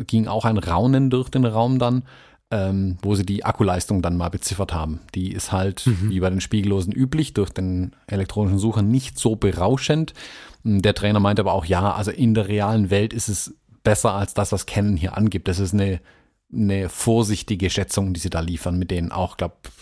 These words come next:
Speaker 1: dreihundertfünfzig Bildern oder so.
Speaker 2: Was sagt denn Fuji? Weißt du das aus dem Stegreif?
Speaker 1: Fuji sagt auch dreihundert und ein paar zerquetschte Bilder.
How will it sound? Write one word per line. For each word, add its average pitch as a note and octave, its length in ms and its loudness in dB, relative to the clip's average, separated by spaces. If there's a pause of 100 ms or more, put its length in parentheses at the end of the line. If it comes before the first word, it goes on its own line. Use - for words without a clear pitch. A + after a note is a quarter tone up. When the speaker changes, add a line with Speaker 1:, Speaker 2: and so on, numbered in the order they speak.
(100)
Speaker 1:
dreihundertfünfzig - 720 -2
Bildern F#2+ 280 0
oder E2 200 -4
so. D#2+ 200 -6 (2000)
Speaker 2:
Was A2 120 0
sagt C3 240 0
denn A2 120 0
Fuji? A2+ 300 -2
Weißt A2 220 -2
du D#3+ 40 -2
das D#3+ 180 -4
aus D#3 100 -4
dem C3+ 100 -4
Stegreif? D3+ 400 -2
Speaker 1:
Fuji A#2 220 2
sagt G#2+ 220 0
auch G#2 240 0
dreihundert G2 540 0
und F#2 300 -2
ein G2+ 100 0
paar F#2 180 -2
zerquetschte - 440 -4
Bilder. E2+ 320 -2